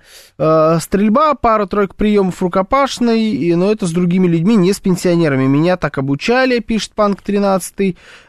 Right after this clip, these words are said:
А насчет справки за пятьсот — это в точку.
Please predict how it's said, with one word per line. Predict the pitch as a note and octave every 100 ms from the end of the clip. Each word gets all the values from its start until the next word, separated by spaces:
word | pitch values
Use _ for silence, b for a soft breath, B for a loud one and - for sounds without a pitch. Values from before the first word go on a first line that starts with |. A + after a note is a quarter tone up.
| B
А | D#3
насчет | E3 F3+ - F#3
справки | - G3 F#3 F#3
за | E3
пятьсот — | E3+ F3+ B3+ A3+
это | G3+ F3+
в | D3
точку. | - F2 - -